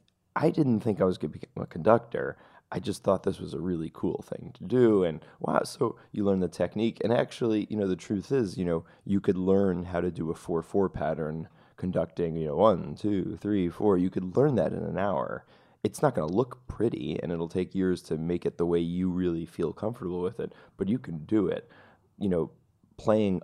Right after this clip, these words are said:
a down bow on the cello will take years to make a decent sound. It's a, it's a totally different mind frame. Um, when I went to Juilliard, I really focused very deep on cello, almost did no conducting, um,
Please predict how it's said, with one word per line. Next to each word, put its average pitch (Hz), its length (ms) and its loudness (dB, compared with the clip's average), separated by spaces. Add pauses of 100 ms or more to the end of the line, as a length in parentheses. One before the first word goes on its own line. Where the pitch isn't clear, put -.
(140)
a 92 140 2
down 87 460 0
bow 69 240 -2
on 73 140 -4
the 73 80 -8
cello 92 540 2
will 90 240 2
take 80 320 -6
years 78 380 -2
to - 120 -12
make 76 180 -10
a 71 60 -10
decent 78 480 -12
sound. 62 460 -6
It's - 180 -12
a, - 60 -4 (180)
it's - 140 -12
a 87 40 -4
totally 85 460 -2
different 80 420 -4 (400)
mind 78 380 -2
frame. 73 380 -14 (560)
Um, 78 320 -12
when 92 120 -8
I 92 40 -4
went 95 160 -6
to 85 80 -12
Juilliard, 104 380 2 (140)
I 78 280 -4
really 98 560 0
focused - 720 -6 (340)
very 95 340 6
deep 76 340 -4
on 67 140 -6
cello, 73 540 -6 (460)
almost 113 640 10
did 87 160 0
no 85 200 0
conducting, 80 880 -6 (180)
um, 67 460 -10